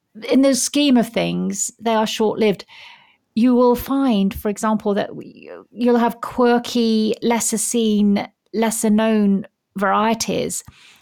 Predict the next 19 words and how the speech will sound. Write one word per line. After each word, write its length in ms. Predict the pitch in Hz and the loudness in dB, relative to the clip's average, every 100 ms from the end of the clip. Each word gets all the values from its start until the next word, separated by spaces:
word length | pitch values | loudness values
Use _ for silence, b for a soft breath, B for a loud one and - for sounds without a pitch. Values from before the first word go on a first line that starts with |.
| _ | _
that 120 | - | -2
have 120 | 208 208 | -2 -2
fallen 500 | - 226 240 226 196 | 0 2 4 2 2
out 200 | 185 - | -2 -4
of 80 | - | -8
fashion 720 | - 196 - 170 160 175 165 _ _ _ _ _ _ - 202 | -6 -6 -4 -6 -6 -8 -12 _ _ _ _ _ _ -10 -2
or, 400 | 202 196 196 196 B B B - _ - | 0 2 0 -4 B B B -20 _ -2
you 140 | 202 | 2
know, 440 | 196 190 202 202 - _ _ - | 2 2 2 0 -2 _ _ -6
um, 540 | 156 190 190 185 190 | -4 -2 -2 -4 -4
have 240 | - 214 - - | -2 -4 -4 0
been 200 | 214 196 | 2 2
ignored 500 | 196 214 202 202 202 | 2 0 2 2 0
in, 320 | 196 190 202 | 2 0 0
in 200 | 208 202 | 0 0
favor 520 | 196 208 202 202 196 | 0 0 0 0 0
of 180 | 202 - | 0 -2
just 240 | 202 - | -6 -2
more 300 | 208 101 - | -2 -2 -6